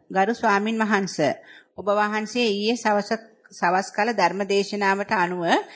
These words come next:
යම් කෙනෙක් සතිමත්ව සිටින අවස්ථාවේදී එම සිතුවිලි වල කමඨහන් සුද්ධ කළ යුතුය යන ආකාරණය සම්බන්ධව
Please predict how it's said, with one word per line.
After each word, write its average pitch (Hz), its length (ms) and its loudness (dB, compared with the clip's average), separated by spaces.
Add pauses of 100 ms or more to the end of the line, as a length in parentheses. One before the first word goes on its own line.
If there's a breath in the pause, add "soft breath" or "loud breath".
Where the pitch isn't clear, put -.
(240 loud breath)
යම් 196 260 4
කෙනෙක් 233 300 0
සතිමත්ව 214 600 0
සිටින 226 320 -4
අවස්ථාවේදී 190 960 0 (380 loud breath)
එම 220 220 -2
සිතුවිලි 226 480 0
වල 226 180 0
කමඨහන් 220 540 0
සුද්ධ 202 320 -2
කළ 233 240 2
යුතුය 196 380 0 (260)
යන 180 200 0
ආකාරණය 190 680 0
සම්බන්ධව 190 760 2